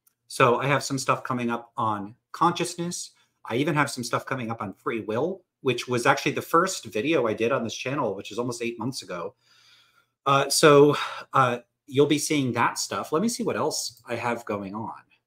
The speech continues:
for upcoming videos. Some of them I haven't posted yet. Ah, right. So a fun one that I'm gonna cover is, um, so one of the things that I'm known for is the unintelli-, like, as if people know about me, but if people do know about me, then they happen to know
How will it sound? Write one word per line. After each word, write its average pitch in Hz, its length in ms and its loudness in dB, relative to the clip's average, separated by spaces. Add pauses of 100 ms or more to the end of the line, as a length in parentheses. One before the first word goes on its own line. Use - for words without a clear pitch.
(400)
for - 320 -6
upcoming 104 400 -6
videos. 90 400 -8
Some - 400 4
of 185 80 2
them 185 160 4
I 131 240 -2
haven't 131 300 0
posted 117 480 -4
yet. 87 240 -12 (400)
Ah, 196 360 8
right. 135 320 0 (300)
So 151 340 6
a 139 120 0
fun 175 260 4
one 190 160 0
that 156 80 0
I'm 139 120 0
gonna 127 140 -2
cover 123 460 0 (680)
is, 135 540 2
um, 117 280 -2
so 135 240 0
one 147 200 4
of 180 80 0
the 160 100 0
things 139 340 -2
that 120 200 -2
I'm 117 140 -4
known 107 240 -2
for 147 360 2 (1080)
is 117 380 2
the 117 200 -2
unintelli-, 120 520 -2
like, 127 200 -2
as 107 160 -4
if 110 200 -2
people 90 220 -6
know 95 200 -4
about 85 180 -10
me, 101 120 -12
but 131 160 0
if 180 260 6
people 143 240 2
do 160 220 4
know 120 120 4
about 107 220 -2
me, 110 100 -4
then 110 140 -6
they 110 100 -4
happen 123 320 0
to 117 80 -8
know 98 280 -4